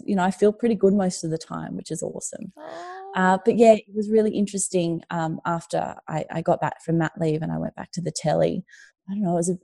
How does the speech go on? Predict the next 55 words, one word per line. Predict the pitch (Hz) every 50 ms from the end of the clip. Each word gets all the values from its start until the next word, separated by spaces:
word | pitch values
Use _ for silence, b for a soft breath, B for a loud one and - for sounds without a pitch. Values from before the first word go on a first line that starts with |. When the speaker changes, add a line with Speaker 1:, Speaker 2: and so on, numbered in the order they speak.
| _ -
Speaker 1:
a | -
bit | - 214 208
of | 226 185 180
a | 175 160 160 156 160 - _ _
shock | - - - - 202 180 - - - - - -
to | - 202
go | 185 190 165 160
back, | 151 156 165 185 - - - _ _ _
because | - 190 - - 190 170 170 - - -
I | 185
kind | - - - 190 180 180
of | 175 175
felt | - - 175 170 160 -
like | - 170 160 156 147 - - - - _ _ _ _ _ _ _ _ _ - - -
so | - - - 190 190 190
much | 202 190 -
had | - 170
happened, | - - - 190 - - 185 156 147 170 165
and | 165 170
yet | 165 156 - -
here | - - 175 175
I | 165
was | 165 170 160 160 - - -
back | 160 165 - - - - _ _
kind | - - 175 165 175
of | 170 - _
at | 175 - - -
where | 175 175 165 170 165
it | 160
all | 160 160
began, | 160 - - 175 151 147 - - - - - - - 185 180 175 170
but | 180
I | 175 175
Speaker 2:
Mm. | 175
Speaker 1:
wasn't | 180 190 185 180 -
the | - 170
same | - - 165 156 147 147
person. | - 160 147 143 156 151 - 104 233 269 311 294 - - _ _ _ _ _ _
So | - - - 208 190 -
it | -
was | 202 202 -
kind | - - 220 202 202 220
of | 226 190
at | 175
that | - 160 - -
point | - - - 190 175 - -
that | 180 170
I | 160 156
realized | 151 156 156 151 151 151 147 147 143 147 - -
that, | 147 - - - - - _ _ _
you | - 160 151
know, | 147 139 - -
I | 151 156 147
needed | 151 151 143 147 151 151 143 - -
to | - - - - - - -